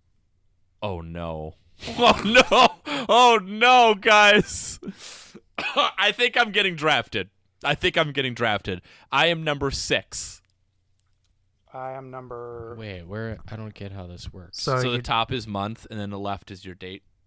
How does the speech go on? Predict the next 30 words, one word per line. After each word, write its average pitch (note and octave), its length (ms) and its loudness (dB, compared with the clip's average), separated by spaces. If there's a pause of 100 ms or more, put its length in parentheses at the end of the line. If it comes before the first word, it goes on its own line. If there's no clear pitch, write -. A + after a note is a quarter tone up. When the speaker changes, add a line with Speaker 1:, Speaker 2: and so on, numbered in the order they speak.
(360)
Speaker 1:
So, - 140 -18
Joe, G#2+ 240 -8
Speaker 2:
So B2+ 160 0
Speaker 1:
you're, A2+ 280 -2 (400)
you're, G#2+ 200 -10
like, G2 240 -10 (420)
like, F#2 200 -16 (240)
sixty-six - 800 -16
or D#2+ 60 -16
something. E2+ 260 -12
Speaker 3:
Oh, C3 160 2
I A2+ 180 2
get G2 220 -4
it. E2+ 120 -8
All E2+ 140 -10
right. D#2+ 300 -16
Speaker 2:
I'm, C3+ 420 0
uh, B2 240 -2
forty-four, A#2 840 -4 (420)
so A2+ 420 -8
kinda C#3 240 -6
low. G#2+ 340 -8 (340)
Speaker 1:
I'm F#3 160 -4
six. - 720 -4
You're D3 160 -2
forty-four. F#3 580 -4
Joe, F3+ 220 -4
what F#3+ 160 -4
are F#3+ 40 -2
you? A3+ 360 -8